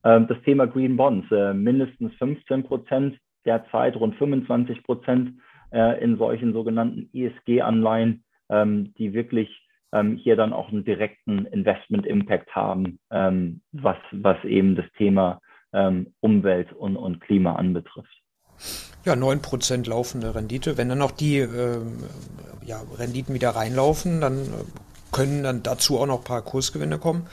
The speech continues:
Speaker 2: Vielleicht jetzt ganz zum Schluss, das war jetzt, oder beziehungsweise jetzt auch nicht unbedingt Bestandteil vom Podcast, da können wir auch zeitnah noch mal einen neuen Podcast aufzeichnen, aber jetzt haben wir Sie hier schon mal bei uns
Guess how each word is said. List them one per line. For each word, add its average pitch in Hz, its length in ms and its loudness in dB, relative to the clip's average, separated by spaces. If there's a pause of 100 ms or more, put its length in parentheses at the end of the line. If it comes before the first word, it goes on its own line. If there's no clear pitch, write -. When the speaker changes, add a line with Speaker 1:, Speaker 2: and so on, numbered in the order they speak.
(580)
Speaker 2:
Vielleicht 170 360 10
jetzt 170 180 2
ganz 165 220 4
zum 131 100 -6
Schluss, 170 240 -2
das 123 140 -4
war 98 80 0
jetzt, 123 440 0
oder 117 220 0
beziehungsweise 120 400 -2
jetzt 127 140 -4
auch 123 100 -2
nicht 131 160 -4
unbedingt 131 300 -4
Bestandteil 135 640 0
vom 123 420 -6
Podcast, 139 480 -4
da 123 60 -4
können 151 220 0
wir 135 140 -2
auch - 140 -8
zeitnah 143 400 -4
noch 135 220 -4
mal 127 140 -2
einen 123 420 -6
neuen 143 420 0 (420)
Podcast 156 540 -2
aufzeichnen, 160 800 2
aber 139 240 2
jetzt - 180 -2
haben 214 140 2
wir 185 80 4
Sie 139 100 0
hier 139 140 2
schon 127 180 0
mal 127 120 0
bei 117 140 0
uns 131 380 -2